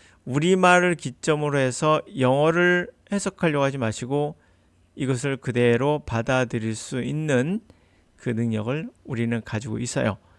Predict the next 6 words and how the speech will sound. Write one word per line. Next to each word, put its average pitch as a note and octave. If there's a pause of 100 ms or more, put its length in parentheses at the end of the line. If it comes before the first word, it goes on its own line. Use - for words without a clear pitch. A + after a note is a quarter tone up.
(480)
그래서 B2+
독해하실 D#3
때 F3 (200)
문법 C#3+
적용하지 A#2+
마시고 A2+